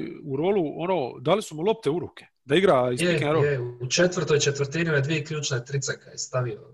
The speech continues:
Speaker 1: Znači, ja sam to gledao i mislim se, jebote, čekaj, ti si u obrani, ti možeš sad, vodiš u ovakvoj utakmici, ono, pick and rolla napadaš, e, šuter si ispod tapa,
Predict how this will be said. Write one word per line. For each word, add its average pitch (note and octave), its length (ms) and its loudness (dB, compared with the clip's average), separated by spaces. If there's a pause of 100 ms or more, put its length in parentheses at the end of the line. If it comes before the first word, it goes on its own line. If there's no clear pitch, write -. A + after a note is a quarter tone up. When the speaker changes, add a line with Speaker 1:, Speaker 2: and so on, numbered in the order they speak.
(200)
Speaker 1:
Znači, D#3 800 0
ja G3+ 160 6
sam E3 180 2
to G#3 160 -4
gledao G#3 280 4
i F3+ 40 -2
mislim G3 280 -2
se, - 180 2
jebote, D3 380 0
čekaj, F#2+ 300 -10
ti F3+ 160 -6
si - 200 0
u A#2 140 -2
obrani, F#3+ 460 0 (180)
ti E3+ 140 -2
možeš E3+ 360 -4
sad, F3 180 2 (440)
vodiš D#3+ 480 0
u B2 60 -2
ovakvoj E3+ 360 2
utakmici, E3+ 560 0
ono, E3 200 0
pick - 240 -8
and C#3 100 4
rolla E3 300 6
napadaš, E3+ 680 2 (460)
e, B2+ 220 4
šuter E3+ 440 0
si A#2+ 220 2
ispod A2+ 520 -4
tapa, F3+ 360 2